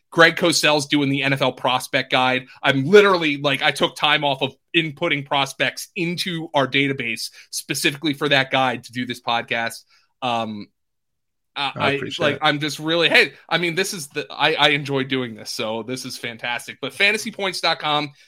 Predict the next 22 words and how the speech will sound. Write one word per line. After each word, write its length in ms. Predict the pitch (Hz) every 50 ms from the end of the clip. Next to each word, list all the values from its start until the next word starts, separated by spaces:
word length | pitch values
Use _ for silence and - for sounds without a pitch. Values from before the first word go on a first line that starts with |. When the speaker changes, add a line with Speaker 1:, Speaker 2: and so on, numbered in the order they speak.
| _ _
Speaker 1:
you'll 100 | 147 139
find 240 | 139 - 160 160 156
my 160 | 151 151 147
content. 460 | 143 - 143 143 139 139 143 139 135 -
I'm 200 | 143 151 165 180
at 100 | 180 - -
F 160 | 165 151 -
G 160 | 117 156 151
underscore 440 | 135 143 135 131 - - - 123 117
Dolan. 560 | 113 - 147 175 175 165 165 160 156 151 139 _ _ _ _ _ -
Um, 140 | 131 131
the 80 | 127 127
site 320 | - - 165 170 165 -
is 120 | 170 143 147
at 220 | 147 131 - -
Fantasy 520 | - - 156 160 165 - 160 - - 143 131
P 220 | - - 139 131
T 220 | - - 120 127
S. 300 | 143 151 151 151 - -
We 80 | 127 110
are 100 | 107 - 107
adding 220 | 113 107 104 -